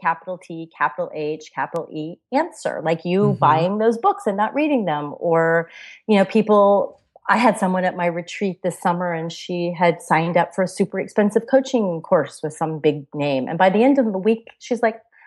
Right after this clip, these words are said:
Speaker 1: "Wow, I realized listening to What Do I Want?" It's a question I have people ask in all my retreats and courses.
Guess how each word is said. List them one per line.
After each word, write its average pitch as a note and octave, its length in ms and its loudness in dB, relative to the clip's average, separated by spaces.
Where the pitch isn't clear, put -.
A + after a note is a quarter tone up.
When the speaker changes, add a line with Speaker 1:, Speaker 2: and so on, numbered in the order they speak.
Speaker 1:
"Wow, D4+ 160 2
I A3 100 4
realized D4+ 520 2
listening B3 400 -2
to A#3 80 -2
What G#3+ 140 0
Do G#3 160 0
I E3 100 2
Want?" D#3+ 360 2
It's - 100 -16
a - 40 -18
question E3 300 -4
I D3+ 60 -2
have D#3 100 -6
people D3+ 260 -6
ask D#3+ 280 2
in D#3 80 -6
all C#3+ 160 -2
my C#3+ 120 -4
retreats C#3+ 480 -8
and C#3+ 240 -10
courses. C4 600 0